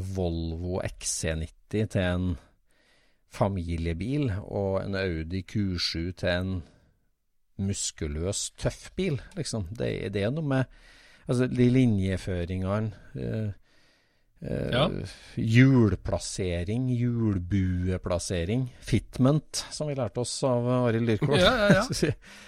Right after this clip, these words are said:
Speaker 1: Det, det er, det er enkle, små grep, men det er jo et kjempetydelig designuttrykk,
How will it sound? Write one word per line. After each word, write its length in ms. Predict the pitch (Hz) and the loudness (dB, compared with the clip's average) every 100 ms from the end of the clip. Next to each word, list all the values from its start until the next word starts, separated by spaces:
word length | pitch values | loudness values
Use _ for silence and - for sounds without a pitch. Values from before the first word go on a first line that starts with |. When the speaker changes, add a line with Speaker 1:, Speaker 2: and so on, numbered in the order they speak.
| - | -14
Speaker 1:
Det, 160 | - 127 127 | -2 2 4
det 160 | 127 127 | 4 2
er, 380 | 120 117 123 127 | 4 6 4 2
det 140 | 127 127 | 0 -2
er 180 | 123 123 | 0 0
enkle, 580 | 127 135 117 90 - 135 | 2 2 2 0 -4 -4
små 240 | - 117 | -2 0
grep, 300 | 120 120 131 | 2 0 0
men 80 | 139 | -2
det 80 | 131 | 0
er 60 | 127 | -2
jo 160 | 139 | -2
et 180 | - - | -10 -10
kjempetydelig 1700 | - - - 175 131 101 - 117 - - - 165 147 110 98 107 135 | -6 -6 -4 -2 -2 -4 -6 -8 -6 -10 -6 -2 0 0 0 0 0
designuttrykk, 800 | 147 135 107 98 95 - 147 | -2 -2 0 -2 -6 -8 -10